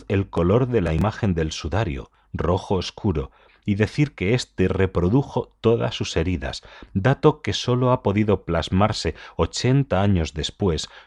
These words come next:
con las primeras fotografías. Este es el paisaje desconcertante que ya habíamos mencionado. Gracias a la plegaria de algún personaje santo, se obtuvieron tres huellas, tanto de la parte posterior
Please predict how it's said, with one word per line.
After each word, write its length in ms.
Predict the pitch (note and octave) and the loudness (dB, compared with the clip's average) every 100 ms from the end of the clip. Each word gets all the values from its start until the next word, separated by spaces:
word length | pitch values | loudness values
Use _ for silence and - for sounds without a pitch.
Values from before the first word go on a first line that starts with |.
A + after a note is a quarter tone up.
| _ | _
con 180 | E2+ | 2
las 140 | D2+ - | 2 -2
primeras 500 | - C#2+ D#2 A#2+ - | -8 -4 -2 -4 -6
fotografías. 840 | - - A#2 A2 - - - - _ _ _ _ | -8 -6 -4 -6 -6 -10 -10 -14 _ _ _ _
Este 340 | G2+ C3 - | 4 4 4
es 120 | D#3 - | 4 4
el 120 | D#3+ | 2
paisaje 500 | - G2+ - C3+ D3+ | 4 2 2 -2 0
desconcertante 880 | C3 - A#2 - G2+ C#3 C#3+ - C#3 | 0 4 2 4 0 2 2 0 -2
que 160 | G2 | 0
ya 140 | F#2+ B2+ | 2 2
habíamos 400 | B2+ C#3+ B2 F#2+ | 2 2 2 2
mencionado. 640 | F2+ D#2+ E2 F#2 D#2+ - _ _ - - | 2 2 2 2 0 -8 _ _ -16 -4
Gracias 600 | D2+ F2 F#2 - G#2+ - | 2 2 0 -4 -2 0
a 60 | |
la 180 | E2 D#2+ | 2 0
plegaria 540 | D2 C#2+ F2 G#2+ G2 | -4 -2 0 2 2
de 120 | E2+ E2 | 2 2
algún 300 | E2 A2+ C3+ | 2 2 2
personaje 560 | C#3+ - E2+ F2 - | -4 -2 0 0 -2
santo, 500 | - E2+ D2 C#2 - - - _ | -4 -2 -2 -4 -12 -18 -20 _
se 140 | - G#2 | -2 -2
obtuvieron 640 | - F2 F#2+ A2+ B2 A#2+ _ | 0 -2 2 2 2 0 _
tres 260 | G#2+ A2 - | -4 -4 -2
huellas, 520 | E2+ D2+ C2+ A#1+ - - - _ | 0 0 -4 -10 -14 -20 -20 _
tanto 340 | E2 D#2+ - | 0 2 0
de 100 | D#2 | -2
la 160 | D#2 D#2 | -2 0
parte 340 | F#2+ G2+ - - | 0 0 -2 -2
posterior 720 | F#2+ - - F2+ A2 C3 B2+ | -2 -4 -4 0 0 0 -2